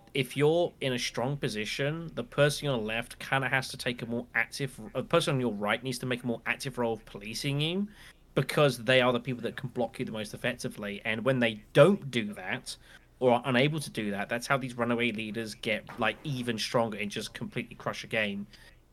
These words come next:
Um, you know, if people get in front, they have to be stopped. Well, um, unfortunately, Esmar Tuek is not stopping anyone from doing anything.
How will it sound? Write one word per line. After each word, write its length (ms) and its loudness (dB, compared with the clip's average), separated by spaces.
Um, 520 0
you 60 -4
know, 100 -2
if 160 -2
people 240 -4
get 180 2
in 100 -6
front, 360 -2
they 80 -2
have 140 2
to 60 -18
be 100 -8
stopped. 480 -2
Well, 440 0
um, 600 6
unfortunately, 580 2
Esmar 300 2
Tuek 300 -4
is 100 -6
not 140 -2
stopping 340 -2
anyone 340 0
from 160 -10
doing 240 -2
anything. 440 -2